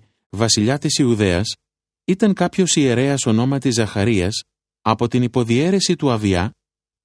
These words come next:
και αυτός είχε σύζυγο μία από τις κόρες του Ααρών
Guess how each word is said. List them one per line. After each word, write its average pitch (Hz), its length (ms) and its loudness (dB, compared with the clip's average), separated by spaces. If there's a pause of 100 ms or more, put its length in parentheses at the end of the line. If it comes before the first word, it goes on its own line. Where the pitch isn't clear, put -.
και 151 160 2
αυτός 196 340 0
είχε 202 260 0
σύζυγο 160 500 0
μία 151 240 0
από 147 180 -2
τις 131 180 -2
κόρες 139 340 0
του 131 180 0
Ααρών 131 500 0